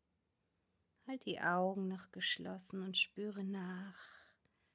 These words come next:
Spür die Stille, die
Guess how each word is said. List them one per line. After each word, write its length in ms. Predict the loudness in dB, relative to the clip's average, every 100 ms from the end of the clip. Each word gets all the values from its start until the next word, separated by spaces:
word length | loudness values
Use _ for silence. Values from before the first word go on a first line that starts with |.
| _ _ _ _ _ _
Spür 1040 | -4 -4 -6 _ -6 0 2 2 2 -2 -4
die 160 | 0
Stille, 840 | 2 2 2 -6 -4 -6 -6 -6 -10 -16 _ _ _
die 100 | -20